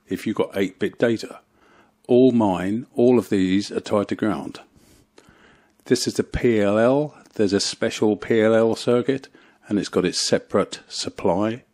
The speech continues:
And all the other pins are to do with memory, really. This datasheet tells you what memory to use and how to wire it up.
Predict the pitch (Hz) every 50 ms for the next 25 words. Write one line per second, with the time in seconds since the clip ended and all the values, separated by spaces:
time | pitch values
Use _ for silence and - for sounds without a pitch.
0 | _ _ _ _ _ _ - - _ - 151 139 - _ - 123 135 147 151 147
1 | 147 135 117 113 107 104 - - 123 104 85 85 87 98 110 110 - - - 107
2 | - - 107 117 120 117 117 120 - 143 151 160 156 131 87 76 71 76 78 78
3 | 80 80 90 117 135 - _ _ _ - - - - _ _ _ - - 127 -
4 | - - 120 110 98 - 107 95 - 101 98 98 - - 104 95 98 101 104 107
5 | 123 123 - 123 107 98 90 87 87 - 87 87 90 95 98 95 - - _ -
6 | _ _ _ _ - 104 101 - - 110 107 104 101 - - - 104 101 101 98
7 | 98 98 98 95 82 - - - -